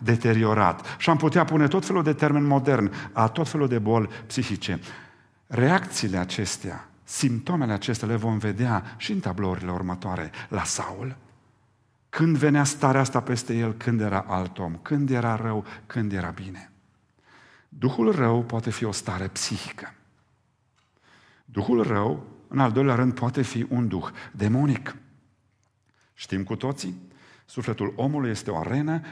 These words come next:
unde lumina și întunericul, binele și răul se luptă pentru supremație. Și când spun asta, vreau să,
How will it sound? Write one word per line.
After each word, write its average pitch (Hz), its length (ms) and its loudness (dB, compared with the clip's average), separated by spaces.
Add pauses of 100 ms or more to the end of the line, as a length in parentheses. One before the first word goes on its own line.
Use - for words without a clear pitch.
unde 104 220 -4
lumina 135 520 -2 (140)
și - 160 -10
întunericul, 98 640 -4 (240)
binele 127 460 0 (120)
și - 180 -4
răul 95 400 0 (160)
se - 260 2
luptă 107 440 4 (140)
pentru 92 280 4
supremație. 87 800 0 (420)
Și - 140 0
când 139 160 4
spun 127 220 2
asta, 180 540 2
vreau 147 280 4
să, 127 320 2